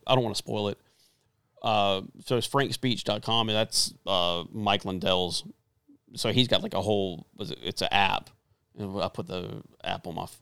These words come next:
I think I have the app on my phone. I know I signed up for it on the website. You gotta sign up for their chain emails, and they will send you a link for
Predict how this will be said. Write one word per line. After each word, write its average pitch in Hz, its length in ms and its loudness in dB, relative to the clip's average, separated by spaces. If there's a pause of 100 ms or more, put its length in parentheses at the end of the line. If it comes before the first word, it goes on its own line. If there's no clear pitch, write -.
I - 60 -20
think - 200 -12
I - 20 -6
have - 100 -8
the - 80 -6
app 78 140 -6
on 78 60 -8
my 87 100 -8
phone. - 400 -10 (1300)
I 131 60 0
know 143 160 8
I 131 60 10
signed 131 260 6
up 123 100 4
for 123 120 4
it - 20 4
on 107 60 2
the 104 60 -2
website. 101 320 4
You 98 60 2
gotta 101 140 0
sign 110 180 2
up 90 80 -8
for - 60 -6
their 95 100 -2
chain 95 260 0
emails, 90 480 -2
and 101 180 -6
they 98 80 0
will 90 140 -4
send 101 240 2
you 98 120 -4
a 90 40 -2
link 98 400 -8
for 87 520 -6